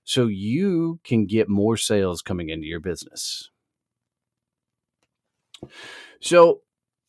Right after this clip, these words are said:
you know, a lot of times I've struggled over the years, you know, getting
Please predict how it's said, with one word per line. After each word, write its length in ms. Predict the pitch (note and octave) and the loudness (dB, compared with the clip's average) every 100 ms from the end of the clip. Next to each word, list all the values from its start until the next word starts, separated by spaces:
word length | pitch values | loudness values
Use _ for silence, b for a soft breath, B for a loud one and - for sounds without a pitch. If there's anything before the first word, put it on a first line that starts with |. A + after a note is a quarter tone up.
| _ _ _ _ _ _ _ _ | _ _ _ _ _ _ _ _
you 120 | E3 E3+ | 2 2
know, 100 | G2 | 4
a 60 | C#3 | 4
lot 200 | F3 A#3 | 6 6
of 80 | F#3+ | 4
times 400 | C3+ A#2 A2 - | 2 2 2 0
I've 340 | G#2+ A#2+ B2+ A2+ | 0 2 2 0
struggled 840 | - - A2+ A2+ G#2 G#2 G2 F#2 | -4 -2 2 2 4 2 0 -2
over 460 | G#2+ A2 A#2 A2+ A2+ | 0 2 4 2 0
the 120 | A2+ | 0
years, 840 | G#2 F#2 F2+ E2+ D#2+ D#2+ D#2 - - - | -2 -2 -4 -4 -6 -8 -6 -8 -10 -8
you 140 | G2+ | -4
know, 160 | F#2+ F2+ | -4 -6
getting 560 | F2 B2+ B2+ C3 A#2+ | -4 -2 0 0 -2